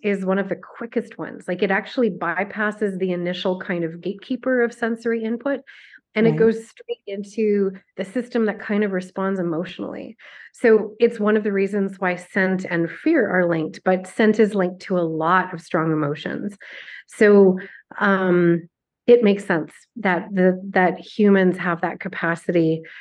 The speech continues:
Speaker 1: to feel really strongly about things that have a powerful scent memory. Um, and I, I definitely know that's true for me.
Speaker 2: And so when you were eating these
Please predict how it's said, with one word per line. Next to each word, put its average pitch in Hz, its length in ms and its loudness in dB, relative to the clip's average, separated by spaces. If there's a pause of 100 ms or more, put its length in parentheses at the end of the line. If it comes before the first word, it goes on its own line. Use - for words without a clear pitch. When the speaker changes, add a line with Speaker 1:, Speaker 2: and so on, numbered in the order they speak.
(260)
Speaker 1:
to 180 600 6 (200)
feel 226 340 4
really 202 220 6
strongly 196 640 -2
about 180 320 0
things 185 300 0
that 175 140 -4
have 170 540 -4 (580)
a - 40 -8
powerful 185 480 0
scent 170 500 -2
memory. 160 540 -4 (220)
Um, 170 540 0 (280)
and 180 120 0
I, 175 200 2
I 180 80 2
definitely 185 320 0
know 185 140 2
that's 160 200 -4
true 165 180 -6
for 160 140 -6
me. 151 300 -4 (1120)
Speaker 2:
And 214 140 -6
so 226 180 -2
when 202 220 0
you 202 140 -2
were 190 220 0
eating 208 380 -2
these 160 220 -8